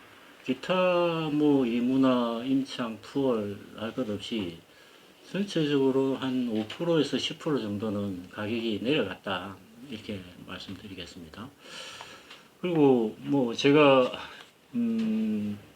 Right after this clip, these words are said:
유월 일 일 날 귀국했는데 오월 말쯤 돼서 이제 제가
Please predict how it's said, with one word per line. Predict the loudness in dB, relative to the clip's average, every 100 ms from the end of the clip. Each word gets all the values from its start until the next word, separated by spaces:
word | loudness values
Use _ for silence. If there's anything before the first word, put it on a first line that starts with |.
| -20 -16 -14 -4 6
유월 | 8 8
일 | 6
일 |
날 | 4 4
귀국했는데 | 2 0 0 0 0 0 -2
오월 | 0 2 2
말쯤 | 2 2 4 2 2 2
돼서 | 2 2 0
이제 | 0 0 -2
제가 | -4 -2 -2 -2 -6